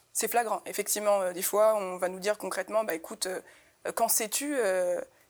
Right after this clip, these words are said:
t'es jeune, que-, qu'en sais-tu, euh, t'as pas vécu suffisamment pour comprendre ces enjeux. » Donc, euh, ouais,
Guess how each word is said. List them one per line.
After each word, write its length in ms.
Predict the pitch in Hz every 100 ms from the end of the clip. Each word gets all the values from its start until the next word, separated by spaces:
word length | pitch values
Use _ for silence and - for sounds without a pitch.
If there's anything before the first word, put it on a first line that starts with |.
| _ _ - -
t'es 120 | 220
jeune, 380 | 208 220 240 247
que-, 80 | 220
qu'en 240 | 208 247
sais-tu, 480 | 240 220 208 254 277
euh, 320 | 254 196 185 190
t'as 160 | 208
pas 140 | 208 220
vécu 320 | 208 214 247
suffisamment 540 | 233 214 196 196 214
pour 180 | 240 -
comprendre 420 | - 208 - 226
ces 180 | 226 202
enjeux. » 320 | 196 190 262 277 - _ _ -
Donc, 180 | 185
euh, 80 | 196
ouais, 160 | 196